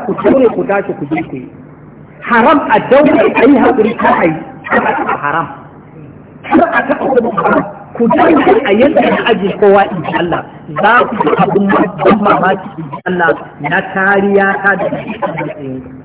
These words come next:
Wannan shi ne sharaɗi. Amma ba yanda za a yi, shi wanda Allah yake so ya kare mu daga gare shi, mashayin jiya ne, kuma mashayin jiya ne shi.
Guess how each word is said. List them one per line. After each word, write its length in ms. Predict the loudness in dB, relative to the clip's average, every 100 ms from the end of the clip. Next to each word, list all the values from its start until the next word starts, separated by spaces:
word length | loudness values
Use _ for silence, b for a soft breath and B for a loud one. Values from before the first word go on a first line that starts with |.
| -20 -20 -20 -20 -20 -2
Wannan 340 | 0 2 0
shi 60 | 0
ne 160 | -2 -2
sharaɗi. 320 | -2 -2 -4 -10 -16 -20 -20 -20 -20 -20 -20 -20 -20 -20 -20 -14 -4
Amma 200 | 2 4
ba 160 | 4 4
yanda 300 | 4 4 4
za 220 | 4 2
a 80 | 4
yi, 160 | 2 0 -6 -12 0
shi 140 | 2
wanda 340 | 6 4 4
Allah 360 | 2 2 2 4
yake 200 | 4 4 2
so 120 | 4
ya 120 | 2
kare 460 | 2 2 4 6 4
mu 120 | 4
daga 360 | 2 2 2 2
gare 460 | 2 4 6 4
shi, 140 | 2 -8 -12 -4
mashayin 580 | 0 2 4 4 4 4
jiya 200 | 4 2
ne, 120 | 2
kuma 340 | -2 -2 0 2
mashayin 400 | 2 2 2 2
jiya 180 | 2 2
ne 120 | -2
shi. 380 | -6 -8 -10